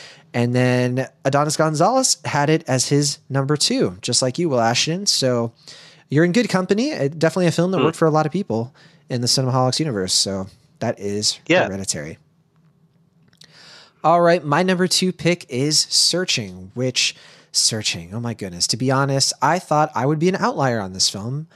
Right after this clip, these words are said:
Speaker 1: but I'm not, thankfully. I do have it higher than anyone else, though, at number two.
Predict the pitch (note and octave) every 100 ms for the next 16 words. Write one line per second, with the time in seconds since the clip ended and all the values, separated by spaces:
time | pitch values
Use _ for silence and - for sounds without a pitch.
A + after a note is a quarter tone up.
0 | - _ - A#2+ C3 C3 G2+ F2 E2+ F2
1 | - - - G2+ - F#2 F#2 F#2 C3 C3
2 | F3+ G3+ F3+ E3 C#3 D3+ D3+ C#3+ C3 C3+
3 | D3 B2 C3 - F3 G3 F3 A#2+ A#2 -
4 | C3+ F#3